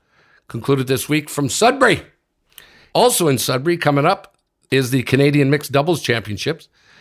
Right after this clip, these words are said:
uh, which starts shortly. Uh, we're gonna review the teams and everyone involved. Uh, we had an announcement this week from two teams with a change in the lineup, uh, the past week. We'll take a look at that. And I think there's been a last-minute change with another team.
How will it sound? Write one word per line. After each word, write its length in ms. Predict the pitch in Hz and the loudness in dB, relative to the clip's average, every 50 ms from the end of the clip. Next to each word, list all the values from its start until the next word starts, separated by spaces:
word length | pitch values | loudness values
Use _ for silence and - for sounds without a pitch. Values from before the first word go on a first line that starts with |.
| - _ _ _ - | -20 _ _ _ -6
uh, 440 | - 113 113 110 107 107 107 104 101 | -2 0 0 2 2 0 0 -2 -2
which 260 | 104 110 107 - - | -4 -4 -4 -6 -6
starts 280 | - - 117 107 107 - | -2 0 0 0 0 -2
shortly. 460 | - - - 113 110 139 143 151 165 | -4 -2 -2 -2 -2 -2 -4 -4 -2
Uh, 160 | 151 120 113 110 | 0 0 0 0
we're 140 | 110 113 | -2 -2
gonna 140 | 113 113 110 | -2 0 0
review 300 | 104 104 101 101 113 120 | -2 -2 -2 -2 -2 -2
the 120 | 107 104 95 | -2 -4 -6
teams 320 | - - 113 127 143 135 | -4 -4 -4 -4 -2 -4
and 80 | 113 101 | -4 -4
everyone 300 | 104 101 101 101 98 98 | -4 -2 -4 -4 -4 -4
involved. 500 | 92 87 87 90 90 107 135 160 160 _ _ _ _ _ _ _ - - _ _ _ _ _ _ - | -6 -6 -6 -6 -6 -6 -8 -10 -14 _ _ _ _ _ _ _ -20 -20 _ _ _ _ _ _ -6
Uh, 160 | - 120 123 127 | -2 -2 0 2
we 120 | 139 143 | 2 2
had 100 | 165 160 | 2 2
an 80 | 143 147 | 2 2
announcement 480 | 143 139 143 160 175 170 - 170 139 | 2 2 2 2 0 0 -2 -4 -2
this 200 | 135 135 123 - | -4 -4 -4 -4
week 180 | - 139 135 135 | -4 -4 -4 -4
from 140 | - 120 113 | -6 -10 -8
two 180 | - - 165 165 | -4 -4 -4 -4
teams 320 | 165 - 151 143 131 127 | -2 -2 -2 -2 -2 -2
with 140 | 131 120 113 | -4 -4 -4
a 60 | 117 | -4
change 460 | 113 - - 147 143 151 160 165 135 | -4 -4 -2 0 0 0 0 -2 -4
in 80 | 143 127 | -4 -2
the 80 | 120 120 | -2 0
lineup, 460 | 120 120 131 139 143 139 117 104 - _ _ _ _ _ _ _ _ _ _ _ _ - | 0 2 2 2 0 0 -2 -4 -8 _ _ _ _ _ _ _ _ _ _ _ _ -2
uh, 160 | 107 110 107 | 0 0 0
the 80 | 101 | 0
past 340 | 87 - 113 120 120 117 - | 0 2 2 2 2 2 0
week. 180 | - 127 120 - | -2 -2 -2 -4
We'll 120 | 107 98 | -8 -8
take 200 | - 120 120 107 | -4 -4 -4 -4
a 40 | 110 | -4
look 200 | 110 110 101 - | -6 -6 -4 -6
at 120 | 104 98 | -6 -6
that. 280 | - 104 110 117 - - | -4 -4 -4 -6 -6 -6
And 120 | 107 101 | -4 -4
I 80 | 101 98 | -4 -2
think 180 | - 143 139 - | -2 -4 -6 -4
there's 180 | - 123 101 | -4 -4 -4
been 160 | 107 117 107 | -4 -4 -4
a 120 | 104 95 101 107 | -4 -6 -8 -8
last-minute 580 | 104 107 110 120 123 110 - 104 113 120 117 - | -4 -2 -2 -2 -2 -2 -2 -2 -2 -2 -2 -4
change 300 | - - 101 104 101 92 | -4 -4 -4 -2 -2 -2
with 160 | 98 95 95 | -2 -2 0
another 340 | 95 98 107 113 113 110 101 | 0 0 0 -2 -2 -4 -6
team. 340 | 95 - 95 92 101 127 | -6 -6 -6 -6 -8 -8